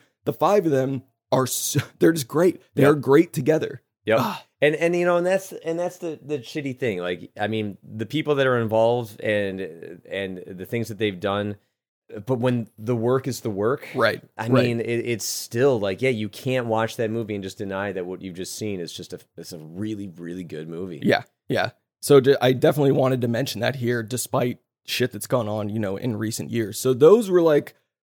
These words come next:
Speaker 1: ones that, you know, I might have loved some of those more than you. You loved some of your picks more than me, but those were, like, our top tier fifteen films of nineteen ninety-five. We definitely, I, you know, we didn't miss any. We just, I want to give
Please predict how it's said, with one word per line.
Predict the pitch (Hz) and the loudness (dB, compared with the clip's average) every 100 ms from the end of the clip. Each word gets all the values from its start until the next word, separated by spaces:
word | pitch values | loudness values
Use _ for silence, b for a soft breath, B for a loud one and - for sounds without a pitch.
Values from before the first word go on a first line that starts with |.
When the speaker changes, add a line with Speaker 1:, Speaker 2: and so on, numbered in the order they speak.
| - | -2
Speaker 1:
ones | 139 160 165 131 | 4 4 4 4
that, | 131 110 - | 4 2 -2
you | 151 | 2
know, | 151 - | 4 6
I | 143 170 | 6 6
might | 165 151 | 6 4
have | 131 | 4
loved | 131 127 113 | 4 4 2
some | - 135 | -2 0
of | 131 | 4
those | 127 113 | 4 2
more | 120 113 | 0 -2
than | 117 | -2
you. | 117 160 160 160 | 0 2 2 2
You | 131 139 135 | 0 0 2
loved | 127 117 - | 2 2 0
some | 117 117 | -4 -2
of | |
your | 123 120 | -2 -2
picks | 127 110 | -4 -4
more | 123 123 | -2 -2
than | 110 | 0
me, | 123 135 | 0 0
but | 117 | 4
those | 147 180 | 4 6
were, | 170 | 4
like, | 147 147 | 4 4
our | 120 | 0
top | 113 - 123 104 - | -4 0 0 0 -2
tier | 123 117 107 - _ _ _ | 0 2 2 -2 _ _ _
fifteen | 165 - 139 123 | 2 4 0 0
films | - 120 110 | 0 0 0
of | 117 101 104 | 0 -2 -2
nineteen | 117 117 - | -2 -2 -2
ninety-five. | 113 110 - 101 78 - | -4 -4 0 0 0 -4
We | 139 143 | -4 -2
definitely, | 127 202 - 147 131 b b _ - | 2 2 4 4 4 b b _ 0
I, | 139 - | 2 2
you | 143 | 2
know, | |
we | 139 | 2
didn't | 143 - 98 | 0 -4 -2
miss | 139 - | -2 -2
any. | 85 113 | -4 -2
We | 120 135 | 0 2
just, | 120 127 - - | 4 2 2 0
I | 135 | 2
want | 143 151 | 4 2
to | 147 131 | -2 2
give | 143 127 | 6 6